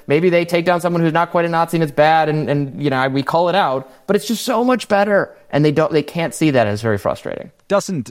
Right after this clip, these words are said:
Speaker 2: uh, also Zuckerberg et al have a vested interest in saying, "Yeah, regulate us because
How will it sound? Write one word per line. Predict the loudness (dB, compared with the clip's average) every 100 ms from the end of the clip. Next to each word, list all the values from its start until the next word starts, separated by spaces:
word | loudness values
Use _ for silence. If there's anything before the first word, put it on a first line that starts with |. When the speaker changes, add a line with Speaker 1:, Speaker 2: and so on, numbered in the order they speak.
| -10
Speaker 2:
uh, | -4 -2 -2 -2
also | 0 0 0 -2 0 -4
Zuckerberg | -2 -4 -4 -4 -2 -2 -4
et | -6 -4
al | -2 -2 0 -2
have | -2 -2 -4 -6 -6
a | -4 -2
vested | -2 -4 -4 -8
interest | -4 -4 -2 -4 -4
in | -2
saying, | 0 2
"Yeah, | 2 2 0 -4 _ _ _ -4
regulate | -2 0 -2 -2
us | -8 -10
because | -8 -8